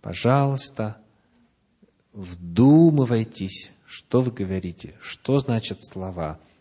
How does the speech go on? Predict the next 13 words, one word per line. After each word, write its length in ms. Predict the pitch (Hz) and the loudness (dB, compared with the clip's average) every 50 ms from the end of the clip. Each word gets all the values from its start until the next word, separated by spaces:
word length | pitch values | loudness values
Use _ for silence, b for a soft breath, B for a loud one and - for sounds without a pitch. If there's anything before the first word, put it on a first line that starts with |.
| b b | b b
Не 200 | 95 107 131 139 | -4 -2 -2 -2
произносите 600 | 135 120 101 101 95 101 92 - - 98 - 92 | -2 -2 -2 -2 -2 -4 -8 -8 -8 -8 -10 -10
проклятие 540 | - - 92 - 98 92 90 90 - 95 85 | -10 -10 -8 -6 -4 -6 -6 -6 -8 -10 -10
на 100 | 82 82 | -10 -10
себя, 400 | - - 90 85 82 117 127 131 | -10 -10 -8 -6 -4 -4 -2 -2
на 160 | 117 101 90 | -4 -6 -6
близких 440 | 85 107 117 - - - - - - | -6 -6 -6 -6 -8 -14 -16 -16 -16
своих, 400 | - - - 85 90 90 - - b b b b b b b | -14 -12 -10 -8 -8 -10 -10 -14 b b b b b b b
и 100 | 101 101 | -12 -10
да 100 | 92 92 | -10 -10
благословит 640 | 73 73 73 73 73 - - - 71 80 85 - - | -12 -12 -12 -14 -14 -16 -14 -14 -14 -14 -16 -16 -18
вас 160 | - - - | -20 -20 -20
Господь. 600 | - - - - - _ - _ _ - - | -20 -20 -20 -20 -20 _ -20 _ _ -20 -20